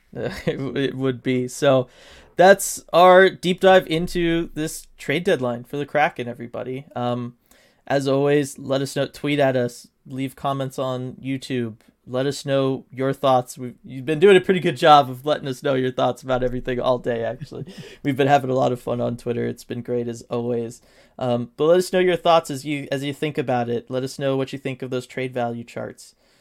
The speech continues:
Speaker 1: uh, the draft pick value charts and everything. And, um, you know, where, where you kinda stand with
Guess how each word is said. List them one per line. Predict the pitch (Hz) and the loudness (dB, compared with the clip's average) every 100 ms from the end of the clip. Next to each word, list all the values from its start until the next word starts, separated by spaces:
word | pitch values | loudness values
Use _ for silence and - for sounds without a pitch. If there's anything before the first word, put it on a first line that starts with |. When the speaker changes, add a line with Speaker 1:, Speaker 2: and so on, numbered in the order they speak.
| _ | _
Speaker 1:
uh, | 123 117 | -6 -4
the | - 120 | -6 -6
draft | 127 120 | -4 -4
pick | - 127 | -6 -8
value | 117 113 120 | -6 -6 -10
charts | - 101 - | -14 -14 -14
and | 117 | -12
everything. | 107 117 120 113 117 | -12 -12 -10 -12 -12
And, | - 117 117 117 | -10 -10 -8 -6
um, | 120 123 123 _ _ _ | -6 -8 -14 _ _ _
you | 127 | -8
know, | 117 | -8
where, | 120 123 123 - | -4 -4 -4 -4
where | 131 | -6
you | 123 | -6
kinda | - 127 | -8 -10
stand | 117 - 131 131 120 | -10 -4 -2 -2 -2
with | 123 120 - | -2 -4 -6